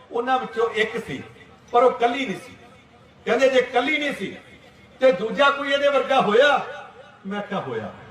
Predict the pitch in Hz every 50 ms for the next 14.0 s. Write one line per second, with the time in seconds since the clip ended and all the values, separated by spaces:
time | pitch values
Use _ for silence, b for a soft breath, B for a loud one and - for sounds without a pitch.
0 | - - - - - - - - - - - - - - - - 175 156 160 208
1 | 196 226 214 208 202 - 202 165 151 - - 196 185 165 - - - - 196 190
2 | 185 180 180 180 180 190 202 202 - 214 220 196 - 208 214 202 233 226 208 -
3 | - 226 214 202 190 180 180 240 233 240 - - - - - - - - - -
4 | - - - - - - 156 180 214 220 226 254 254 - 240 247 233 - 220 220
5 | 233 240 233 226 233 220 - - - 233 226 208 196 190 214 220 226 220 190 233
6 | 226 220 220 196 185 202 - - 208 - - 247 240 208 - - 143 160 - -
7 | - - - - - - 226 220 190 190 226 247 254 - 240 233 220 - 226 220
8 | - 240 240 226 196 202 208 220 240 240 240 240 240 240 233 226 214 214 220 220
9 | 240 233 220 208 - - - - - - - - - - - - - - - -
10 | - - 254 - 277 285 - 254 277 285 285 285 294 285 285 254 269 285 285 -
11 | 294 285 269 269 294 294 - - - - - - - - - - - - - -
12 | - _ - - - - - - - 233 269 311 320 311 294 - 285 277 247 269
13 | 262 240 233 247 262 269 269 302 311 294 285 285 294 294 294 294 285 - - -